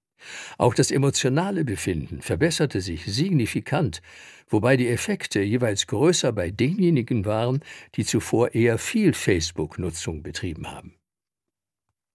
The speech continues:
Die Ergebnisse werden vom Autor klar und deutlich wie folgt kommentiert. „Jeden Tag werden Millionen von Stunden auf Facebook verbracht. Wir sind jetzt sicher besser verbunden als je zuvor, aber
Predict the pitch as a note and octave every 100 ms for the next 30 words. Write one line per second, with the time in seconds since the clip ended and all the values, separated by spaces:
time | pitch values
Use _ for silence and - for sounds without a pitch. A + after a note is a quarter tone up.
0 | _ _ _ _ B2+ C3 B2+ F#3+ E3 -
1 | B2 B2 A2+ G#2+ - G2 - F#2+ - G2
2 | A2 B2 A2+ F2 F2 G2 D#3 - F#2+ -
3 | - B2+ - - G#2 G2+ E2+ - - -
4 | - _ _ _ _ _ - A2+ C#3 D#3+
5 | - - - - _ - F2+ F#2+ G#2+ A#2
6 | C3+ E3+ D#3+ - C3 - - A#2 D3+ G#2
7 | - - - - - - - - - _
8 | _ _ _ _ _ _ - A#2+ B2 D3+
9 | D3 C3 - - G2 C3 C3 A2+ F#2+ G2
10 | F#2 F2 D#2+ - E2 - - D3 F#2+ F#2
11 | E2 D#2+